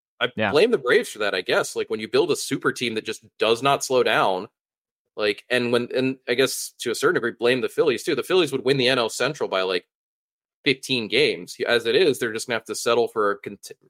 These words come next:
Speaker 1: for being content with second place and probably the top wild card seed. It sucks to go into the season being almost entirely confident that the Braves are gonna win the division, the Phillies are gonna have a playoff spot,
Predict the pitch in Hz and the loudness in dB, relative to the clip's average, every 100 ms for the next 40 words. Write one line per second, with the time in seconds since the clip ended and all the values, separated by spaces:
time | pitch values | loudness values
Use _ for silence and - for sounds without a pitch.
0 | _ 110 113 107 98 120 - - 151 147 | _ -8 -8 -8 -6 -4 -4 -2 -2 0
1 | 139 135 139 113 101 110 113 104 - 107 | -4 0 0 -2 -4 2 2 2 -2 -4
2 | - 101 113 107 - 60 - - - _ | 0 2 2 0 -6 -10 -10 -16 -20 _
3 | _ _ _ 156 151 185 208 - 151 151 | _ _ _ -4 0 2 0 0 2 4
4 | 151 127 - 160 131 107 131 113 101 _ | 4 0 -4 -8 -8 -6 -6 -6 -10 _
5 | _ _ - 143 139 - - 147 170 120 | _ _ -2 0 0 -2 -4 2 2 2
6 | 110 151 147 104 95 101 98 - _ _ | 0 0 0 -4 -4 -2 -2 -6 _ _
7 | - 143 160 180 175 156 135 127 131 127 | 2 2 2 0 0 2 2 2 -2 -6
8 | _ _ _ 120 147 139 139 127 117 - | _ _ _ 2 2 2 -2 -2 -4 -2
9 | 131 110 - 107 104 | 0 0 -2 -2 0